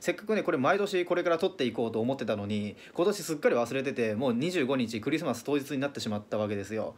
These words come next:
まあ、なので、今年はちょっと一日遅れたんですけど、この十二月二十五日、クリスマス当日に、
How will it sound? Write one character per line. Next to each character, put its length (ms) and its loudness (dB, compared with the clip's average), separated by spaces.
ま 60 -2
あ、 20 2
な 100 4
の 100 2
で、 200 6
今 100 -4
年 200 0
は 340 4
ち 80 -6
ょ 40 0
っ 20 -4
と 80 -2
一 140 0
日 160 0
遅 200 4
れ 100 0
た 100 2
ん 60 0
で 80 0
す 100 -10
け 100 0
ど、 220 0
こ 80 -2
の 100 2
十 140 0
二 100 -2
月 180 -2
二 120 0
十 160 0
五 120 2
日、 240 -2
ク 120 0
リ 80 4
ス 100 -2
マ 80 2
ス 140 -4
当 180 2
日 220 -2
に、 280 0